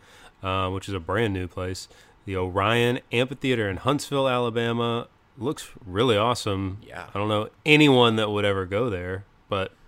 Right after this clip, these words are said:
Speaker 1: that seems cool.
Speaker 2: <laughs> Hey, s-,
Speaker 1: Uh,
Speaker 2: space
Speaker 1: Credit
Speaker 2: nerds,
Speaker 1: One in
Speaker 2: man.
Speaker 1: Charleston. <laughs> Credit One in Charleston, and then Daly's Place, which has seen D and T, like you mentioned. Um,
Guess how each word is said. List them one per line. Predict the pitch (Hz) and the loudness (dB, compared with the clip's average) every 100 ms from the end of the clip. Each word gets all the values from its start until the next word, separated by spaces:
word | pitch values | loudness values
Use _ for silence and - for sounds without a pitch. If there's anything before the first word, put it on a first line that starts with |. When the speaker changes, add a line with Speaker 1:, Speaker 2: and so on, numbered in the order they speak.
| - - - _ - | -20 -20 -20 _ -6
Speaker 1:
that | 262 110 | -2 -2
seems | - 113 98 | 0 -2 -2
cool. | - 101 98 - | -4 -2 -4 -8
Speaker 2:
<laughs> | - - - - - | -20 -20 -20 -20 -10
Hey, | 170 | -4
s-, | |
Speaker 1:
Uh, | 98 95 95 - | 0 0 -2 -8
Speaker 2:
space | - - 131 | -16 -6 2
Speaker 1:
Credit | 117 113 | 4 4
Speaker 2:
nerds, | 113 | 0
Speaker 1:
One | 107 113 | 0 0
in | 107 | 0
Speaker 2:
man. | 90 | -2
Speaker 1:
Charleston. | 117 135 139 - 160 - _ _ _ _ - | -4 -4 -6 -14 -20 -20 _ _ _ _ -4
<laughs> | - - 127 - - - - - - - - | -4 -2 -4 -4 -20 -20 -20 -20 -20 -20 -2
Credit | 151 131 | 2 4
One | 120 117 | 4 4
in | 107 | 2
Charleston, | - 120 110 - 117 | 0 0 0 -4 -4
and | 107 | -2
then | 104 | -4
Daly's | 98 101 104 95 | -2 0 -2 -4
Place, | 107 101 98 - - | -2 -2 -2 -8 -14
which | 113 - | -16 -14
has | 92 | -14
seen | - 95 92 95 92 _ - | -10 -8 -8 -10 -14 _ -10
D | 98 92 | -6 -4
and | 90 | -6
T, | - 104 104 107 107 - | -4 0 2 0 -2 -8
like | 101 90 | -14 -10
you | 95 | -6
mentioned. | 107 107 - 107 101 - - - - | -6 -4 -4 -4 -6 -12 -20 -20 -10
Um, | 95 95 92 92 90 | -4 -2 -2 -4 -6